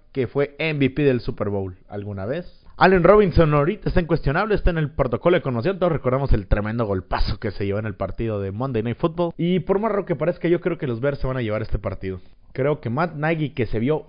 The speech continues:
fatal en Monday Night, no me gustaron casi las llamadas en ofensiva. Cordarel Patterson corriendo, nunca se me ha hecho buena idea, aunque Patriotas lo llegó a utilizar bien. Pero creo que se va a reivindicar el head coach de los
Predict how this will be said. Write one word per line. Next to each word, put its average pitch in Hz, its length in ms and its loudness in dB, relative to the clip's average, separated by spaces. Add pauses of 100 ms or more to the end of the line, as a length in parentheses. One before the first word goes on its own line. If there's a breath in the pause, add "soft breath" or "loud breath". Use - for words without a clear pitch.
(120)
fatal 135 580 4
en 101 160 0
Monday 113 300 -4
Night, 131 180 -6
no 139 120 -8
me 135 80 -6
gustaron 120 640 -6
casi 156 360 -4
las 110 180 -2
llamadas 113 480 -6
en 113 120 -6
ofensiva. 110 480 -6 (480 soft breath)
Cordarel 120 460 2
Patterson 120 600 0
corriendo, 120 480 0
nunca 147 400 -4
se 127 80 -4
me 127 80 -2
ha 127 40 -4
hecho 123 140 -4
buena 123 200 -2
idea, 127 160 0
aunque 120 240 -8
Patriotas 117 580 -6
lo 107 120 0
llegó 101 200 -4
a 123 60 0
utilizar 104 420 -4
bien. 139 300 -2 (100)
Pero 170 200 4
creo 185 200 2
que 160 380 0
se 151 80 6
va 165 140 6
a - 20 6
reivindicar 147 800 2
el 113 160 0
head 127 120 2
coach 147 260 2
de 123 160 2
los 101 580 -4